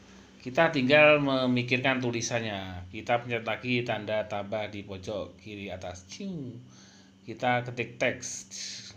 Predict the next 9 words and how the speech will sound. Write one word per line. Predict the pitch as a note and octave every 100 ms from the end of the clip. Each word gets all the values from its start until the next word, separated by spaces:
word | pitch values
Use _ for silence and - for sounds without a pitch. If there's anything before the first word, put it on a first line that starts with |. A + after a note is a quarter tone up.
| - - - - - - - - - - - - - - - - -
Nah, | G#2 G2+ G2+ G2 G2
kita | A2 A2
pencet | G#2+ A2 A2
itu. | A2+ C3 D3+ E3 E3 D3+ - - A2
Nah, | G2 F#2
sekarang | - D3
kita | D#3+ E3+ E3
tulis | C#3+ B2 - - - - - - -
cara | A2+ G#2 G2+ A2 A#2 G#2 F2+